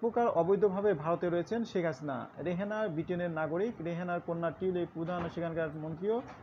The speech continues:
কিন্তু ব্রিটেনের অভিবাসন আইন অনুযায়ী ব্রিটেনে পা রাখতে পারছেন না হাসিনা।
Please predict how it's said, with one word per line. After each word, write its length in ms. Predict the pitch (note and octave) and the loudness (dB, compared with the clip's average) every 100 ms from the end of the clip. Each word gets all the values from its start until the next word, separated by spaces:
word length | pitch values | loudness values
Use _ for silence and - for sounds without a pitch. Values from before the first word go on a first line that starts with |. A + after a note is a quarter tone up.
| - | -4
কিন্তু 220 | A3+ G#3+ | 0 2
ব্রিটেনের 420 | D3+ F3 F#3+ F#3+ F3+ | 2 2 2 2 0
অভিবাসন 500 | C#3+ D#3+ G#3 G#3 G#3+ G#3 | 0 0 2 0 -2 -4
আইন 200 | F#3 G3+ | -2 -2
অনুযায়ী 260 | G#3 G#3 F#3+ | 0 2 2
ব্রিটেনে 400 | C#3 D#3 E3+ D#3+ | 0 0 0 0
পা 240 | - D#3+ | 0 2
রাখতে 300 | D#3+ D#3+ E3 | 2 0 -4
পারছেন 320 | D3+ D3+ - | -2 -2 -2
না 160 | G3 A#3 | -4 -4
হাসিনা। 480 | F3 D#3 D#3 C3 G#2 | -4 -4 -4 -4 -6